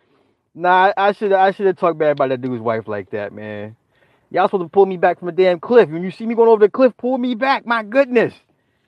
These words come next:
Damn. All right, so, um, that's the first thing. Second thing is, I'm told he, he, uh,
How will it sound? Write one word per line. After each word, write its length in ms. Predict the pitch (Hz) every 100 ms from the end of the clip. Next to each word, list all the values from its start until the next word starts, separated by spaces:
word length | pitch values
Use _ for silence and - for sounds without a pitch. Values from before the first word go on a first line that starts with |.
| _ _ -
Damn. 460 | 269 220 147 98 _ _ _ _ -
All 60 | 202
right, 260 | 202 165
so, 240 | - 190 185
um, 340 | 175 160 156 _ _ _ _ _ _ _ _ _
that's 120 | 139
the 80 | 165
first 300 | - 190 165
thing. 240 | 147 127 120 _ _
Second 220 | 208 190
thing 220 | 160 156
is, 260 | 151 151 139 - _ _ _
I'm 160 | 143 143
told 480 | - 180 175 165 -
he, 480 | 147 165 151 147
he, 760 | 143 160 151 143 139 135 135 -
uh, 680 | 117 127 123 123 117 113 110